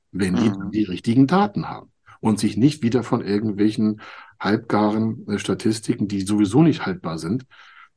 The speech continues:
Speaker 1: dann beeinflussen müssen. Weil die Politiker machen das Gleiche wie viele Unternehmer,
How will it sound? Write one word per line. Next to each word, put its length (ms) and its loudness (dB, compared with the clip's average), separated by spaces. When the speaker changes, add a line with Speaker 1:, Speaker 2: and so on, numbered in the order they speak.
Speaker 1:
dann 220 0
beeinflussen 640 -2
müssen. 240 -20
Weil 140 0
die 80 0
Politiker 540 4
machen 200 -2
das 160 -6
Gleiche 280 2
wie 60 0
viele 140 0
Unternehmer, 460 2